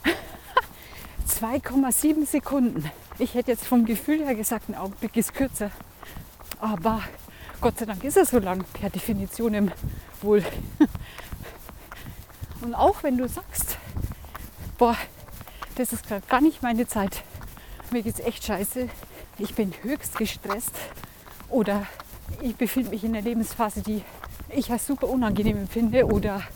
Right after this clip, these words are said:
stressig, anstrengend“, wette ich mit dir, wenn du deine Aufmerksamkeit drauf richtest, wirst du trotz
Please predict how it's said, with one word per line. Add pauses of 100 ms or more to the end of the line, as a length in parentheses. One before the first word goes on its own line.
stressig, (1000)
anstrengend“, (1000)
wette
ich
mit
dir, (2250)
wenn
du
deine (760)
Aufmerksamkeit
drauf
richtest, (680)
wirst
du (880)
trotz